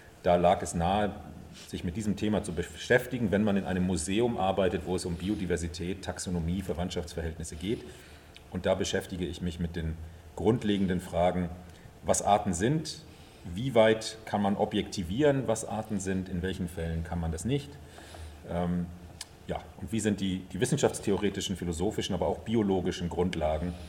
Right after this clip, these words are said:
äh, der Taxonomie und der biologischen Verwandtschaftsforschung.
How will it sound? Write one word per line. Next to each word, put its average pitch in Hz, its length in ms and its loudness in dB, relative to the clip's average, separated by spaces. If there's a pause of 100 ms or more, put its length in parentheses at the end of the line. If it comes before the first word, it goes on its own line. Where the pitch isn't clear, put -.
(460)
äh, 80 280 -2 (100)
der 82 120 -2
Taxonomie 85 640 -2
und 80 140 -8
der 80 220 -2 (340)
biologischen 80 460 -6
Verwandtschaftsforschung. - 680 -10